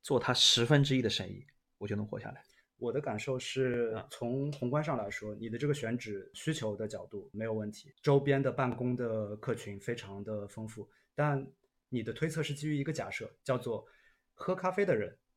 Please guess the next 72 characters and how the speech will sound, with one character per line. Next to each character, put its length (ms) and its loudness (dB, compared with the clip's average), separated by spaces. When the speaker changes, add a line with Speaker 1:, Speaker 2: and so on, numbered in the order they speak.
Speaker 2:
有 220 -2
对 300 2
应 160 4
一 80 -6
定 300 -2
比 220 -6
例 180 -2
的 140 -4
人 260 -12
会 240 2
想 240 -6
去 380 -4
消 260 -2
费 200 -2
纯 200 -6
茶。 240 -10
Speaker 1:
没 100 -8
错。 80 -8
Speaker 2:
但 120 4
是 460 2
根 160 4
据 180 2
我 280 2
前 160 -4
面 120 4
对 140 4
你 80 2
的 100 -4
了 160 -4
解， 160 -8
你 140 0
应 60 4
该 100 6
对 140 4
于 40 2
这 140 0
个 60 0
比 120 -4
例 120 -4
也 80 -2
是 120 -4
没 120 -2
有 80 2
一 120 -2
个 380 -2
准 180 -4
确 140 -2
的 80 -4
数 140 -4
字 160 -8
的。 120 -12
Speaker 1:
没 100 8
有 60 12
一 20 8
个 80 6
准 120 2
确 120 0
数 120 -6
字， 220 -8
但 100 8
是 440 4
就 100 6
像 120 8
我 100 2
一 40 -4
开 120 0
始 60 0
讲 180 -10
到 160 -8
的， 140 -16
就 120 0
是 120 -2